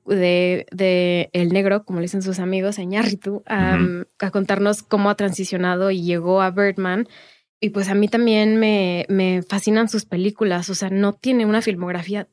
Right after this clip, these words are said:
Speaker 1: tan amplia, pero es una filmografía, yo creo que tiene de las películas más importantes que tenemos en los últimos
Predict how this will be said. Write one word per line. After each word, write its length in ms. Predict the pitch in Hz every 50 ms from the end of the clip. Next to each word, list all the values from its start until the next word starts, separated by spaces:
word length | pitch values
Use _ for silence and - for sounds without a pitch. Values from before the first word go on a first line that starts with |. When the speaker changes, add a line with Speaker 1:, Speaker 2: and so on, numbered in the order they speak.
| _
Speaker 1:
tan 240 | _ 208 208 202 185
amplia, 480 | 185 240 247 - 226 175 165 160 156 - _
pero 100 | - 202
es 80 | 196 214
una 180 | 262 277 247
filmografía, 720 | 220 - 202 190 175 180 180 180 180 - - 208 214 240 254 - - - _
yo 140 | - 214 214
creo 180 | 214 220 220
que 120 | 220 262 220
tiene 280 | - - 220 208 220
de 60 | 233 247
las 180 | 226 190 175
películas 420 | - 170 175 170 - 226 202 180 185
más 280 | 185 185 190 - -
importantes 680 | 240 233 214 202 190 190 - 196 196 190 214 226 214 -
que 160 | - 190 180
tenemos 460 | 180 - 180 185 175 175 185 208 208
en 100 | 208 190
los 140 | 185 185 185
últimos 560 | 208 208 196 220 233 226 208 185 175 - -